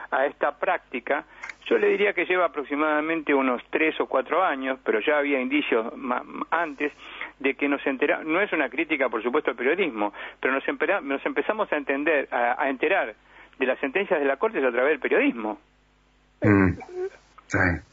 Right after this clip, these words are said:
Speaker 1: Es
Speaker 2: Sí.
Speaker 1: increíble esto que le estoy diciendo, porque cualquier persona que litiga ante, ante un tribunal de justicia,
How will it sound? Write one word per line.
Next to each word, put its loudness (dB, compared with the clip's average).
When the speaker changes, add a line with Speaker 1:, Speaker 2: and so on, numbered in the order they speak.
Speaker 1:
Es 2
Speaker 2:
Sí. 8
Speaker 1:
increíble 6
esto 0
que 0
le 0
estoy 0
diciendo, 0
porque 0
cualquier 0
persona 0
que -6
litiga 0
ante, -4
ante 0
un 2
tribunal 2
de -2
justicia, -2